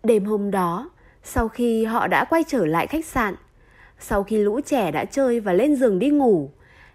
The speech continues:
Layla nói với Tariq về lá thư. Cô chỉ cho anh số tiền đựng trong cái bao vải.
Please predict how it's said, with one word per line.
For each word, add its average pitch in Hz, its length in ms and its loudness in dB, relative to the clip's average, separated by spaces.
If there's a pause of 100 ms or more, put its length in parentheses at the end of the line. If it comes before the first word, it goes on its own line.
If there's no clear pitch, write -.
Layla 196 520 0
nói 185 200 0
với 240 120 0
Tariq 277 380 0
về 202 120 -2
lá 151 200 -4
thư. 254 360 -4 (720)
Cô 226 140 -2
chỉ 208 300 2
cho 233 140 -4
anh 240 180 0
số 208 180 0
tiền 208 360 2
đựng 170 180 2
trong 240 200 0
cái 220 120 -2
bao 254 200 4
vải. 202 360 0